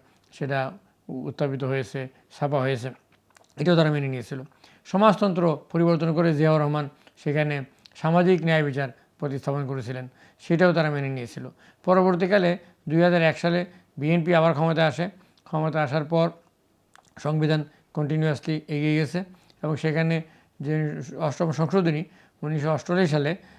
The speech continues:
এরশাদ, হুসেইন মোহাম্মদ এরশাদ যখন সংবিধান সংশোধন করেছিলেন, সেখানে অষ্টআশি সালের অষ্টম সংশোধনীতে দুটি বিষয় সংশোধন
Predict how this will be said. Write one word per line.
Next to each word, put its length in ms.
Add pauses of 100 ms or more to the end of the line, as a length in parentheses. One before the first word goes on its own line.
(540)
এরশাদ, 280 (140)
হুসেইন 260
মোহাম্মদ 260
এরশাদ 240 (460)
যখন 180 (120)
সংবিধান 380
সংশোধন 360
করেছিলেন, 380 (360)
সেখানে 320 (340)
অষ্টআশি 340
সালের 240
অষ্টম 200 (100)
সংশোধনীতে 480
দুটি 180 (480)
বিষয় 260 (400)
সংশোধন 320